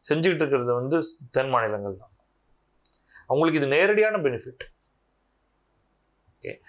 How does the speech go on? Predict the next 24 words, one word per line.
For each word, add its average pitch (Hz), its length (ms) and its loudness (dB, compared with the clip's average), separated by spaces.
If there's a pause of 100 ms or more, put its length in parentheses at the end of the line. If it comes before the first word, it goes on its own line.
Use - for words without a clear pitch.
(200)
எதெல்லாம் 214 580 4
இது 175 160 0
கீழே 151 300 0
வரும், 120 400 -2 (380)
என்ன 151 360 0 (600)
கோட்டா 180 320 4
வைக்க 139 220 0
போறாங்க, 110 500 -2 (320)
எல்லாத்தையும் 196 840 2
இப்ப 143 140 -2
தமிழ்நாடே 165 440 4
கார்னர் 147 340 2
பண்ண 123 200 -2
முடியுமா, 110 640 -2 (260)
அதை 127 160 -2
பார்க்கணும். 147 460 2 (440)
ஆனா 175 180 4
அதை 202 220 6
நான் 185 200 4
மிகப்பெரிய 262 580 2
திட்டமா 233 400 2
பார்க்கறேன் 127 300 0
தென் 113 140 -2
மாநிலங்களுக்கு. 104 680 -6